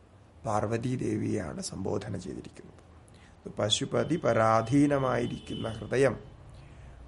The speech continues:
ആരുടേതാണോ അങ്ങനെയുള്ള പാർവതീ ദേവിയെ എന്ന് സംബോധന ചെയ്ത്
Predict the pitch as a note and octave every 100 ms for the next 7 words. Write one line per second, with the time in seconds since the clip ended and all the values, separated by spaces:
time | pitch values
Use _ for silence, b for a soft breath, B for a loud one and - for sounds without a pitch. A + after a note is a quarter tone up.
0 | - A2+ C#3 C#3 C#3+ C3 A2+ A2+ G#2+ -
1 | - - - - - - - - A#2 A#2+
2 | D3 D3 B2+ A#2+ A#2 - - - - -
3 | G2+ G#2+ A2+ B2 A#2+ A2+ A2 - - -
4 | - - - - - - - A2 G#2+ A2+
5 | A#2 A#2+ A2+ A#2 G2 -